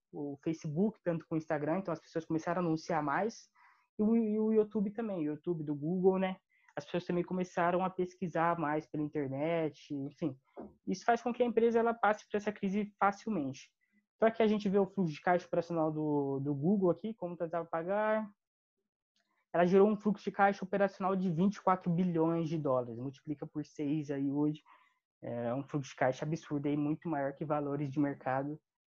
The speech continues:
de algumas empresas brasileiras aí. É bastante dinheiro que essas empresas geram de caixa operacional. E algo legal a, a comentar sobre a Google,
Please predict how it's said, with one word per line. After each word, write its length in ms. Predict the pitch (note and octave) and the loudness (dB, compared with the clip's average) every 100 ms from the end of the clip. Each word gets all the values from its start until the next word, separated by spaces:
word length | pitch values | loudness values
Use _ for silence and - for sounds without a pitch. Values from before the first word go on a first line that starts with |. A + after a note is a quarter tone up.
| _ | _
de 80 | C3+ | -6
algumas 400 | C3+ C#3+ C#3+ D3 | -4 -4 -4 -6
empresas 580 | D#3 C#3+ C#3+ C#3 C3+ | -6 -6 -4 -4 -4
brasileiras 720 | C#3 C#3 C#3 D#3+ C#3 C3 C3+ B2+ | -2 0 0 0 0 -2 -2 -4
aí. 220 | A#2+ A2+ | -6 -6
É 80 | B2 | -4
bastante 480 | C3 - D#3+ F3+ | -4 -2 0 0
dinheiro 180 | F3 D#3+ | -2 -4
que 60 | D#3+ | -6
essas 120 | D3+ | -8
empresas 420 | D#3 D3+ D3+ D3+ | -6 -4 -2 -2
geram 380 | C3+ C3+ D3 C#3+ - - _ - | -2 -2 -2 -4 -8 -20 _ -4
de 80 | |
caixa 340 | F#3 D#3+ D#3 - | 0 4 4 2
operacional. 500 | F3+ F3 F3+ C3+ - _ _ _ _ _ - | -2 0 -2 -4 -4 _ _ _ _ _ 2
E 80 | F3+ | 8
algo 280 | G3+ G#3+ A3 | 8 8 6
legal 420 | G3 F#3+ G3 G3 | 6 4 2 2
a, 240 | F#3 E3+ - _ | 2 0 -6 _
a 60 | D#3 | -8
comentar 600 | - F3+ F3 E3 E3+ F3+ | -2 0 0 2 2 2
sobre 300 | - E3 D3+ | -2 -10 -8
a 360 | C#3+ C3 C3 C3+ | -8 -8 -10 -10
Google, 560 | C3 F3 F#3 D#3+ C3 | -8 -6 -2 -4 -6